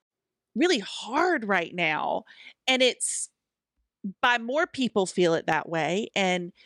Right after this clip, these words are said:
we talk about it more often, and it's certainly, um, multiplied by the pandemic. And so I, I think about when we talked about Job a few weeks ago, and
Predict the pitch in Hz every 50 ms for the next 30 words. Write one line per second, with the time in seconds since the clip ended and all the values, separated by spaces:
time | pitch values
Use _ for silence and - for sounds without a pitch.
0 | - _ - 214 214 - - 269 339 392 - 349 277 220 208 196 185 185 - 190
1 | 185 175 170 - - - 156 180 - - - 175 165 156 170 185 214 240 - -
2 | - - - - _ _ - 254 247 247 240 - - 247 - - - - - -
3 | - 330 359 392 - - 269 247 226 214 202 190 196 185 185 180 185 190 - _
4 | - - - _ _ _ 196 190 190 - - 220 208 214 220 233 247 247 - 240
5 | 233 - - 175 160 160 170 180 170 - 185 170 175 185 185 196 - - 240 233
6 | 233 208 196 170 165 160 165 170 170 185 - - _ _ _ - - - - _
7 | _ _ - 277 277 254 - - - 302 285 285 285 285 285 285 277 277 269 262
8 | - - _ - 233 285 277 285 262 - - - _ _ _ _ - - - -
9 | - 262 277 - 339 330 403 370 330 302 262 233 302 269 262 302 285 - 277 285
10 | 285 - 254 277 269 - 220 - 262 262 277 285 285 254 - - 214 - - 233
11 | 262 277 277 247 277 320 - - - 311 233 214 214 190 175 165 160 - - -
12 | - - - - - - - - - 247 233 214 208 -